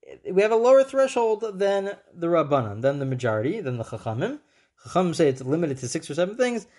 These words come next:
Rav Meir says, "I hold that no. Uh, anything which is counted individually, that is viewed as significant enough for us to say that it's significant and therefore not integrated into the mixture." And that's where Rav Meir says that if you have this kalaim, uh, this, uh,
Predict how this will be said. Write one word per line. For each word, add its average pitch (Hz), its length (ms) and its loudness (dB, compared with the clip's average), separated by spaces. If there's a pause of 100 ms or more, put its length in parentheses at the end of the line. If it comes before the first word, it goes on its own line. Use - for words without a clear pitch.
(240)
Rav 160 120 -6
Meir 220 160 2
says, 208 140 -8
"I 214 200 0
hold 214 220 2
that 226 100 -4
no. 254 300 -2 (440)
Uh, 147 200 -10
anything 196 320 -2
which 170 160 -2
is 135 100 -4
counted 185 460 -2
individually, 180 800 0
that 165 200 2
is 151 120 -2
viewed 165 100 0
as 151 80 -2
significant 160 360 -6
enough 147 300 0 (380)
for 147 120 -2
us 147 100 -4
to 135 80 -2
say 147 180 2
that 127 140 4
it's 113 200 -8
significant 240 600 -4 (100)
and 131 220 -4
therefore 156 300 0
not 170 440 -2
integrated 147 520 -2
into 139 560 -2 (500)
the 123 80 -4
mixture." 339 680 2
And 160 120 -8
that's 160 160 -2
where 170 80 2
Rav 165 60 -2
Meir 170 180 0
says 214 180 0
that 160 120 0
if 131 100 -4
you 131 80 2
have 156 240 0
this 127 120 -4
kalaim, 143 840 0 (580)
uh, 120 220 -2
this, 123 380 -4
uh, 120 260 0